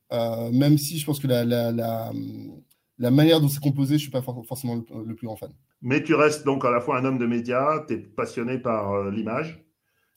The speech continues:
Speaker 2: euh, et tu as cette qualité, cette discipline, cette créativité, euh, qui, dans un premier temps, s'exprime dans la, dans le, dans la, dans la création audiovisuelle, en fait.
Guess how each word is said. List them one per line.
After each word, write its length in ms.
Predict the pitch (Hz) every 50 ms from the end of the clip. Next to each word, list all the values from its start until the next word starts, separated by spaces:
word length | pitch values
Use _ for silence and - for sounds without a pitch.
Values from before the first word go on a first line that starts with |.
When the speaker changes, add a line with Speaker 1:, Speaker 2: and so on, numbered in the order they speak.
| _ - -
Speaker 2:
euh, 580 | 104 104 101 98 98 95 95 92 90 87 64 - -
et 220 | - 127 127 123
tu 160 | 123 - 135 135
as 100 | 139 139
cette 480 | 139 113 90 - - 107 101 101 98
qualité, 480 | 98 - 113 110 113 110 98 - 131 135
cette 240 | 135 - 92 90 92
discipline, 600 | 98 117 117 - - 120 - 120 120 131 139 143
cette 200 | 139 - 95 -
créativité, 880 | - - 113 110 110 - 117 110 110 104 - 120 127 139 156 - - _ _ _ _ _ _ -
euh, 80 | 98 95
qui, 260 | 95 - - 135 127
dans 200 | 123 120 117 120
un 60 | 120
premier 300 | 117 - 113 110 110 110
temps, 140 | 101 127 135
s'exprime 460 | 131 113 104 101 - - 120 120 113
dans 120 | 98 98
la, 380 | 98 98 92 90 90 87 82 - _ _ _ _ _ _
dans 180 | - 90 98 104
le, 240 | 104 101 98 95
dans 140 | 92 92 92
la, 200 | 92 92 87 87
dans 100 | 85 92
la 120 | 95 95 92
création 380 | - - 110 98 98 - 110
audiovisuelle, 460 | 101 98 107 104 110 107 117 110 95
en 100 | 85 82
fait. 140 | 82 82 -